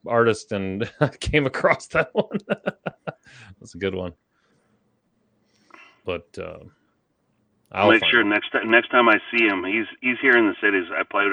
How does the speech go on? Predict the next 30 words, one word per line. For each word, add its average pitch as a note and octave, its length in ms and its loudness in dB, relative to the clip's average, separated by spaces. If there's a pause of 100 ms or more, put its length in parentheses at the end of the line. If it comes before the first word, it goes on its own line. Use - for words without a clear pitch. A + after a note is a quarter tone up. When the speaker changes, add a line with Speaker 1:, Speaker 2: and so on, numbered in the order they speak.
(300)
Speaker 2:
I F#2 220 4
have A2 180 6
the G#2 120 2
opportunity F2+ 600 0
to E2+ 80 -12
play F2+ 200 -6
with F2+ 140 -6
him. E2 200 -16 (480)
I G2+ 100 6
just G2 220 -2
have G2 200 2
a E2+ 180 0
really, F#2+ 280 0
really F#2 240 0
hard F#2 220 2
time F2+ 260 0
trying F2 200 -6
to E2+ 80 -12
find E2+ 260 -4
time F2 380 0
with D#2 120 -14 (720)
meeting F2+ 340 4
up. F2 220 2 (140)
But - 160 -18 (100)
Speaker 1:
Oh, E3 200 8
Speaker 2:
we D3 100 6
Speaker 1:
Brian D#3 260 6
Ledbetter's, F#3 480 4
Speaker 2:
play E3+ 100 2
Speaker 1:
uh, E3+ 220 6